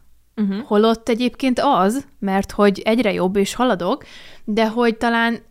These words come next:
Speaker 2: vannak helyzetek, amikor más szavak használata talán jobban definiálja, vagy jobban közel visz ahhoz, ami, amire te pontosan gondolsz.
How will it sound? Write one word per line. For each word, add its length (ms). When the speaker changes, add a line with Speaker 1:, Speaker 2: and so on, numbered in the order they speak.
Speaker 2:
vannak 340
helyzetek, 420
amikor 600
más 320
szavak 460
használata 880
talán 460
jobban 320
definiálja, 720
vagy 180
jobban 300
közel 360
visz 180
ahhoz, 260
ami, 400
amire 300
te 100
pontosan 500
gondolsz. 640